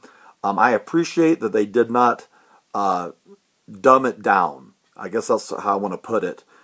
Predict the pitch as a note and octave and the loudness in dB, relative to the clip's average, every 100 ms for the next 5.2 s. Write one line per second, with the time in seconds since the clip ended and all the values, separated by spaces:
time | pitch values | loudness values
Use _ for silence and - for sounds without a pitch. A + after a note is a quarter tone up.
0 | _ _ - - - C#3+ C3 B2+ - A2+ | _ _ -16 -12 -2 4 6 4 2 -2
1 | G#2+ B2+ C3 A2 - C3+ B2+ G#2 G2 D3 | -2 -4 -2 -4 4 6 6 4 0 -2
2 | B2 A#2+ A2 F#2 A2+ G#2 - F2 D2+ G1+ | 0 2 2 4 4 4 -6 -10 -10 -12
3 | - - - - - F2+ F2+ E2+ - F#2+ | -20 -20 -20 -20 -8 -4 -4 -6 -10 -12
4 | F2 A#2+ A2 - A#2+ G2+ C3+ B2 G2+ B2 | -8 -6 -4 0 0 2 2 2 0 -4
5 | B2+ A2+ | -4 -4